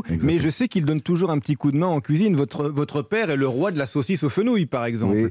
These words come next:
Speaker 1: oui, on a, on l'a mis, euh,
Speaker 2: Dans le livre.
Speaker 1: dans le livre aussi.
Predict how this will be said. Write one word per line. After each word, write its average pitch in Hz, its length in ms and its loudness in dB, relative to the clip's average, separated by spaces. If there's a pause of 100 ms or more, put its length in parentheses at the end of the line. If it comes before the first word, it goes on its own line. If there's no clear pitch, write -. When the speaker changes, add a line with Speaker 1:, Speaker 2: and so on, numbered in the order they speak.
(120)
Speaker 1:
oui, 113 280 2
on 107 140 2
a, 101 440 0
on 101 120 0
l'a 101 160 2
mis, 107 280 2
euh, 95 220 2
Speaker 2:
Dans 135 100 2
le 143 80 2
livre. 120 320 0
Speaker 1:
dans 104 120 2
le 110 100 2
livre 120 200 2
aussi. 120 320 -2